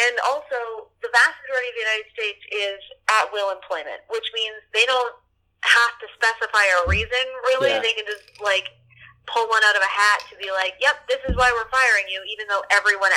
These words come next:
Speaker 1: actually knows it's because you were gay and loud about it or
Speaker 2: Yeah.
Speaker 1: whatever.
Speaker 2: What's wild is,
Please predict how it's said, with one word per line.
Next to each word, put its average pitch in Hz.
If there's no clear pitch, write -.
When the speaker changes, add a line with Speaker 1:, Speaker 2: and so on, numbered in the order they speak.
Speaker 1:
actually 185
knows 170
it's -
because 196
you 180
were 180
gay 175
and -
loud 170
about 143
it 98
or 175
Speaker 2:
Yeah. -
Speaker 1:
whatever. 123
Speaker 2:
What's 160
wild 165
is, 127